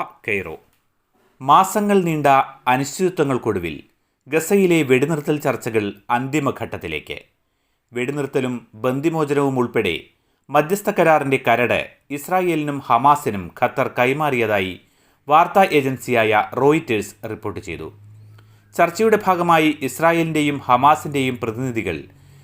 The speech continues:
കരാറിൻ്റെ കരട് രേഖ കൈമാറിയെന്നാണ് സൂചന. ഇതിനിടെ ഹമാസ് സംഘം ഖത്തർ അമീർ ഷെയ്ഖ് തമീം ബിൻ ഹമദ് അൽഥാനിയുമായി കൂടിക്കാഴ്ച നടത്തി. ഗസ വെടിനിർത്തൽ ചർച്ചയുടെ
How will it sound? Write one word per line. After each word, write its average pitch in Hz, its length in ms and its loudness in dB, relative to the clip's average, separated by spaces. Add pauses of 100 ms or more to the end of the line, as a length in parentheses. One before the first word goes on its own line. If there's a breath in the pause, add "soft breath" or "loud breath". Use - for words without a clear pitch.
(180 soft breath)
കരാറിൻ്റെ 175 460 4
കരട് 151 320 2
രേഖ 151 340 2
കൈമാറിയെന്നാണ് 127 840 0
സൂചന. 82 320 -12 (1200)
ഇതിനിടെ 117 340 -2 (640 soft breath)
ഹമാസ് 151 380 2
സംഘം 143 300 -2 (280)
ഖത്തർ 156 380 -2
അമീർ 143 280 0 (420 soft breath)
ഷെയ്ഖ് 143 320 0
തമീം 165 340 0
ബിൻ 151 160 -2 (1200)
ഹമദ് 175 420 4 (240)
അൽഥാനിയുമായി 156 800 2
കൂടിക്കാഴ്ച 120 600 0
നടത്തി. 82 360 -8 (600)
ഗസ 131 180 -6 (140)
വെടിനിർത്തൽ 147 560 0
ചർച്ചയുടെ 139 580 2